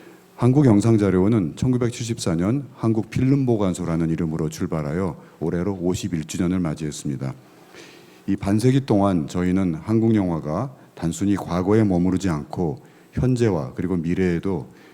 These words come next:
여전히 관객과 함께 살아 숨쉬는 영화 문화의 중요한 기관으로서 자리매김을 하며, 하기를 바라면서 한국 영화를 수집, 보존, 복원하여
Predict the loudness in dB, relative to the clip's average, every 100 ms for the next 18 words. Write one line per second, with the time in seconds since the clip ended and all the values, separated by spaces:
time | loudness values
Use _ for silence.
0 | -8 -4 -2 0 -2 -2 -2 -2 0 0
1 | -2 -2 -6 -4 -4 -4 -2 -4 -2 -2
2 | -2 -6 -16 -20 -10 -4 0 0 0 0
3 | 0 -2 -6 -8 -4 -2 -2 -4 -4 -2
4 | -2 -4 -4 -6 -6 -2 -2 -2 -4 -6
5 | -8 -8 -6 -8 -10 -8 -6 -6 -6 -6
6 | -6 -6 -6 -6 -6 -12 -20 -20 -16 -4
7 | 0 0 0 -2 -4 -6 -6 -8 -4 -4
8 | -8 -10 -4 -4 -4 -8 -10 -14 -6 -2
9 | -2 -2 -4 -6